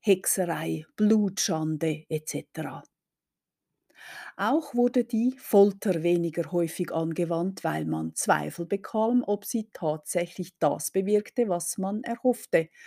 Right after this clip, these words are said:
dass man unter unsäglichen Schmerzen die Wahrheit sagen musste.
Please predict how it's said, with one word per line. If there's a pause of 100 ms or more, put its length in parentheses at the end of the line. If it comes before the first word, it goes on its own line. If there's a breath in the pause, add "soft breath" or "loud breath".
(600 loud breath)
dass
man
unter
unsäglichen
Schmerzen
die
Wahrheit
sagen
musste.